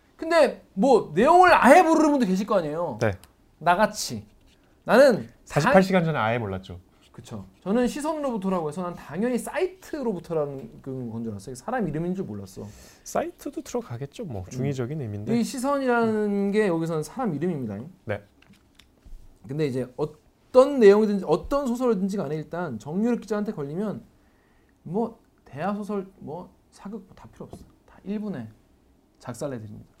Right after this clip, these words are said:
Speaker 2: 그러시죠.
Speaker 1: 일 분 만에
Speaker 2: 네.
Speaker 1: 어떤 내용인지
Speaker 2: 나에게 일 분을 달라.
Speaker 1: 소개를 해드리겠습니다.
Speaker 2: 음.
Speaker 1: 자, 일 분 준비됐나요?
Speaker 2: 준비됐습니다.
Speaker 1: 준비됐어요. 자, 준비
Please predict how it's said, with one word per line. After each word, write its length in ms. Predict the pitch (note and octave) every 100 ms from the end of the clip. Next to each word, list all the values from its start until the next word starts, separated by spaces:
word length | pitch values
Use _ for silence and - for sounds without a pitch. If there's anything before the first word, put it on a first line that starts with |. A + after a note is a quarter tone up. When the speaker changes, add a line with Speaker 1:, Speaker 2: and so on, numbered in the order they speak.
| -
Speaker 2:
그러시죠. 440 | C3+ A#2+ - F#2+
Speaker 1:
일 180 | - B3+
분 160 | C4+ C#4+
만에 280 | C4 B3+ C4+
Speaker 2:
네. 60 | -
Speaker 1:
어떤 300 | D4 A#3 A3
내용인지 500 | G3 D#3+ C#3 D#3 B3+
Speaker 2:
나에게 280 | C#3+ D#3
일 60 | E3+
분을 200 | E3+ D#3+
달라. 220 | A#2+ G#2
Speaker 1:
소개를 260 | D#4+ E4 D#4
해드리겠습니다. 600 | C4+ G3 D#3 - A2+ -
Speaker 2:
음. 180 | G#2 F#2+ -
Speaker 1:
자, 160 | G#2+
일 160 | - B3
분 200 | A3 F#3
준비됐나요? 600 | - G#3+ F3 D#3 D#3+ G#3
Speaker 2:
준비됐습니다. 600 | - E3 D#3 - A2 F#2+
Speaker 1:
준비됐어요. 480 | F2 B2+ A2 - F3+
자, 240 | - G#2 G#2+
준비 760 | C3 B2 A2 E3 G#3 A#3+ F4